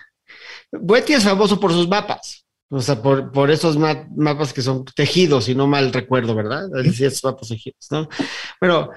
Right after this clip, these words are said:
el, el mapa como,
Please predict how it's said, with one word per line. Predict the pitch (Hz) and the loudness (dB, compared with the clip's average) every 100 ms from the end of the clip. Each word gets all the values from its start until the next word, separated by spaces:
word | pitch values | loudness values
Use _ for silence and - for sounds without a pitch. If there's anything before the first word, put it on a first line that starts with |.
| - | -6
el, | 165 165 170 151 - _ | 0 4 6 4 0 _
el | 175 160 | 2 4
mapa | 180 208 233 233 156 302 - _ _ 226 143 | 4 4 2 0 -2 -4 -14 _ _ -14 -8
como, | - 143 143 139 135 131 110 147 156 | -2 2 4 4 4 2 -2 -8 -10